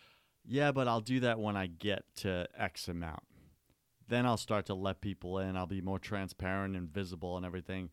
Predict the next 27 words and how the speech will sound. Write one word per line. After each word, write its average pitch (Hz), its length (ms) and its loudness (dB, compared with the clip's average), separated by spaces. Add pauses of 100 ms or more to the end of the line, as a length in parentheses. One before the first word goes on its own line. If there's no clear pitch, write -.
(200)
But 98 100 -6
right 117 260 2
now, 117 240 2
I'm 110 120 2
in 101 120 0
hustle 107 400 -2
mode. 85 420 -2
Like, 98 300 -2 (340)
I'm 117 180 4
in 95 200 2
ugly 95 500 2
mode, 82 380 -4
right? 101 200 2
I, 101 240 0
I'm 101 300 2
messy. 92 420 -2
I'm, 95 220 -4
I'm 95 320 -4
just 87 320 -8
bootstrapping 107 720 0
it. 98 80 -2
I 107 60 -4
don't 123 140 0
want 131 200 0
people 98 360 -2
to 87 120 -4
know 85 480 -6